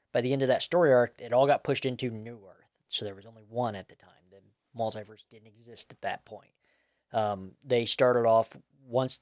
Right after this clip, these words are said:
Infinite Crisis was done, they rebooted it with, uh, one year later. Those characters like Batman, Superman, Wonder Woman, uh, all your big names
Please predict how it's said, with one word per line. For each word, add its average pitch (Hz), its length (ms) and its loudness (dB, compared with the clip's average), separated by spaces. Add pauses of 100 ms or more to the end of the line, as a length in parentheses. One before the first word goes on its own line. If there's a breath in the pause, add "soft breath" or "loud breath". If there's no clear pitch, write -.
(100)
Infinite 131 320 -8
Crisis 117 440 -2
was 110 160 -20
done, 135 380 0
they 107 100 -12
rebooted 117 420 -4
it 120 120 -2
with, 117 240 -10
uh, 104 260 -20 (440)
one 127 280 -2
year 123 240 2
later. 117 360 2
Those 107 280 -10
characters 113 520 -4
like 98 220 -6
Batman, 113 460 -6
Superman, 110 720 -14 (120)
Wonder 135 280 -2
Woman, 113 640 -6 (360)
uh, 104 240 -2
all 143 160 6
your 127 140 0
big 123 340 0
names 123 640 -4